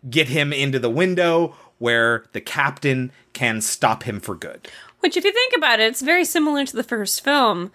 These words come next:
Speaker 2: It's getting Frank back up into that room so that Pinhead can take him.
Speaker 1: Yeah, mm-hmm. Exactly.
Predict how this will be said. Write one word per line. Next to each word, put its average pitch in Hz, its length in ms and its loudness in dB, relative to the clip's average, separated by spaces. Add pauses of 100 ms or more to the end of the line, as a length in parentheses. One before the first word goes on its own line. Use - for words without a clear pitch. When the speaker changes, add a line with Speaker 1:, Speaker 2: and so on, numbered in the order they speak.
(160)
Speaker 2:
It's 214 240 0
getting 311 480 2
Frank 247 720 2 (340)
back 247 460 2
up 254 240 2
into 233 300 0
that 220 240 2
room 240 260 0
so - 120 0
that - 260 2
Pinhead 302 500 2
can 180 160 -4
take - 240 -4
him. 226 320 -10 (440)
Speaker 1:
Yeah, 151 260 0 (200)
mm-hmm. 147 320 -2 (520)
Exactly. 160 400 0